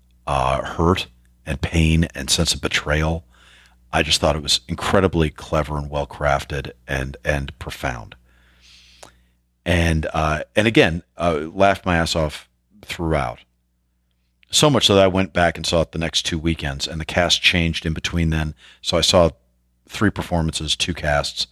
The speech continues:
two different casts. And, um, and that stood out as a seminal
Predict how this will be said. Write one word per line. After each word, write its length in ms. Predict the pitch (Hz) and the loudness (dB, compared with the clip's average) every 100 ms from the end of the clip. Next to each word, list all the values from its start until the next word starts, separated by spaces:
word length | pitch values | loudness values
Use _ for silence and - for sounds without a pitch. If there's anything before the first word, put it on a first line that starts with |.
| _ - | _ -6
two 100 | 98 | -4
different 260 | 80 85 80 | -2 -6 -10
casts. 360 | 71 71 - _ _ _ _ _ _ | -10 -10 -14 _ _ _ _ _ _
And, 280 | 85 80 78 | -4 -2 -2
um, 280 | 76 76 76 | -4 -4 -4
and 80 | 107 | 2
that 280 | 101 92 _ _ - | 2 2 _ _ -4
stood 300 | - - 104 | -2 2 4
out 100 | 92 | 4
as 100 | 80 | 2
a 60 | 82 | -4
seminal 640 | - 107 95 82 78 | 0 0 2 0 -4